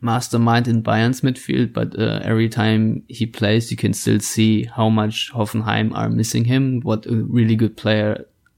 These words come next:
Rudi is. And, um, Schalke are actually smart and I think already asked about a loan, um,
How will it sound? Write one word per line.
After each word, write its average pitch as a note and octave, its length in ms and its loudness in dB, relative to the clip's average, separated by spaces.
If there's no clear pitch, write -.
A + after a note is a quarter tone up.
Rudi A2 300 4
is. B2+ 300 -4
And, G#2 480 0
um, G2+ 640 -2
Schalke - 600 0
are A#2 480 2
actually A2+ 420 -2
smart A2+ 760 0
and G#2 220 -4
I G#2+ 80 0
think A#2 380 -2
already A2 420 2
asked A2 560 -2
about A2 360 0
a G#2+ 40 2
loan, A#2 500 2
um, G#2+ 520 -2